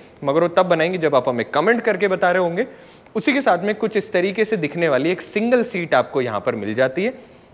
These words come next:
बहुत ही अच्छी durable आपको quality है। साथ ही के अंदर जो padding है वो भी आपको बहुत अच्छी मिल रही होती है।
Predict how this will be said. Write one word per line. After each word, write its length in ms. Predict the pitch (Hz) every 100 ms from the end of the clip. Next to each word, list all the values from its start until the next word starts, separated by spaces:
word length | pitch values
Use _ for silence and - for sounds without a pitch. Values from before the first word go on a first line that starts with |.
| -
बहुत 300 | 151 202 214
ही 60 |
अच्छी 440 | 240 202 - 285 262
durable 440 | 156 156 156 143
आपको 220 | 117 - -
quality 460 | 127 120 151 214
है। 100 | 240
साथ 260 | - 143 139
ही 60 |
के 60 | 175
अंदर 160 | 175 180
जो 100 | 180
padding 400 | 123 117 160 160
है 140 | 117 - - - -
वो 120 | 165
भी 120 | 202
आपको 280 | 180 175 170
बहुत 360 | 123 120 151 175
अच्छी 220 | 175 196
मिल 160 | 185
रही 100 | 180
होती 200 | 180 -
है। 60 | 233